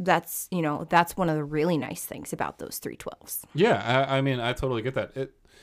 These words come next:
Speaker 2: if that fits your personality and that's what you wanna do, by all
Speaker 1: Sure.
Speaker 2: means do that. I think the worst thing that nursing can do is lock people in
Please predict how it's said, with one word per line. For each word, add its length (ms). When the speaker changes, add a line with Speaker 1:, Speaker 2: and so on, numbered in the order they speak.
Speaker 2:
if 120
that 160
fits 240
your 100
personality 640
and 100
that's 140
what 80
you 80
wanna 140
do, 240
by 220
all 100
Speaker 1:
Sure. 100
Speaker 2:
means 200
do 220
that. 300
I 80
think 200
the 100
worst 400
thing 180
that 120
nursing 320
can 180
do 220
is 100
lock 400
people 320
in 260